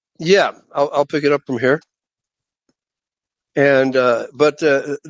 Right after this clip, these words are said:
this, this, this whole process, uh, the fact that Jews can go anywhere in the world, call a council of Jews, call a council of governing bodies,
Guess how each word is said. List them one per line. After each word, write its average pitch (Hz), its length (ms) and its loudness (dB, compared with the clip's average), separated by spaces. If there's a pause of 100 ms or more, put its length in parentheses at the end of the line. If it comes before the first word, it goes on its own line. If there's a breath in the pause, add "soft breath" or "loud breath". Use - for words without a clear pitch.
(340)
this, 175 320 0
this, 196 260 -2 (640)
this - 100 -2
whole 180 420 2 (1080)
process, 156 960 0
uh, 120 180 -2
the 123 120 -2 (100)
fact 147 360 0
that 117 200 -4
Jews 139 540 0
can 117 320 -2 (420)
go 131 200 4
anywhere 165 320 2
in 143 100 0
the 135 60 -4
world, 131 460 0
call 151 200 2
a 131 60 -4
council 143 540 0
of 107 140 -2
Jews, 131 380 0
call 135 240 2
a 123 60 -4
council 127 440 -2
of 104 140 -4
governing 123 480 0
bodies, 117 600 0